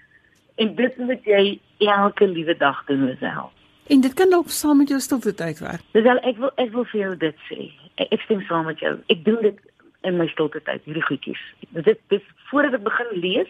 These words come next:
Speaker 1: Bybel lees, begin ek eers my gedagtes orden.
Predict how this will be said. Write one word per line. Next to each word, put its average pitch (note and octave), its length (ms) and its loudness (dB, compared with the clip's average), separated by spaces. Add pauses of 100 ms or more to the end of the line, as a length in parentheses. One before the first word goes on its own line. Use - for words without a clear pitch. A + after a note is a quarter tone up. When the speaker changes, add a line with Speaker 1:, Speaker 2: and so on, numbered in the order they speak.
Speaker 1:
Bybel F#3+ 280 0
lees, C#4+ 220 -2 (340)
begin G#3 300 2
ek G3+ 140 -2
eers G3 160 2
my F3+ 100 -4
gedagtes D#3+ 580 -2
orden. D3 440 -4